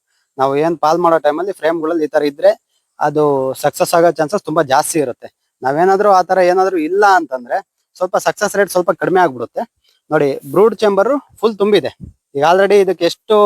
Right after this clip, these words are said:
ಆಹಾರ ಬೇಕೋ ಅಷ್ಟು ಸಿಗ್ತಾ ಇರೋದ್ರಿಂದ ಬ್ರೂಡ್ ಚೇಂಬರ್ ಫುಲ್ ತುಂಬಿದೆ. ಆಮೇಲೆ ನಾವು ಲಾಸ್ಟಿಗೆ ಅಬ್ಸರ್ವ್ ಮಾಡ್ಬೇಕಾಗಿರೋದು ಏನಪ್ಪಾ ಅಂತಂದ್ರೆ, ಇಲ್ಲಿ ನೋಡಿ, ಇಲ್ಲಿ ಇದೆಯಲ್ಲ, ಇಲ್ಲೇನ್ ಲಾಸ್ಟ್ ಕೆಳಗಡೆ ಎರಿಗಳು ಇದೆಯಲ್ಲ,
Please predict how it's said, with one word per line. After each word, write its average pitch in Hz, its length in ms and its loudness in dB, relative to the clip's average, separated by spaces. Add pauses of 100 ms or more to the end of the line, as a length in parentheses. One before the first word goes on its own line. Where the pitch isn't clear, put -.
(680)
ಆಹಾರ 190 260 4
ಬೇಕೋ 175 280 0
ಅಷ್ಟು 165 220 0
ಸಿಗ್ತಾ 175 240 -4
ಇರೋದ್ರಿಂದ 151 340 0 (400)
ಬ್ರೂಡ್ 196 200 0
ಚೇಂಬರ್ 202 260 0
ಫುಲ್ 190 240 -6
ತುಂಬಿದೆ. 147 520 -4 (260)
ಆಮೇಲೆ 208 200 4
ನಾವು 202 140 4
ಲಾಸ್ಟಿಗೆ 190 380 0
ಅಬ್ಸರ್ವ್ 214 300 0
ಮಾಡ್ಬೇಕಾಗಿರೋದು 196 640 2
ಏನಪ್ಪಾ 170 260 0
ಅಂತಂದ್ರೆ, 139 340 -6 (440)
ಇಲ್ಲಿ 170 100 0
ನೋಡಿ, 175 220 2 (500)
ಇಲ್ಲಿ 175 140 0
ಇದೆಯಲ್ಲ, 180 260 4 (760)
ಇಲ್ಲೇನ್ 190 300 0
ಲಾಸ್ಟ್ 175 440 0
ಕೆಳಗಡೆ 185 600 4
ಎರಿಗಳು 175 260 0
ಇದೆಯಲ್ಲ, 143 280 -4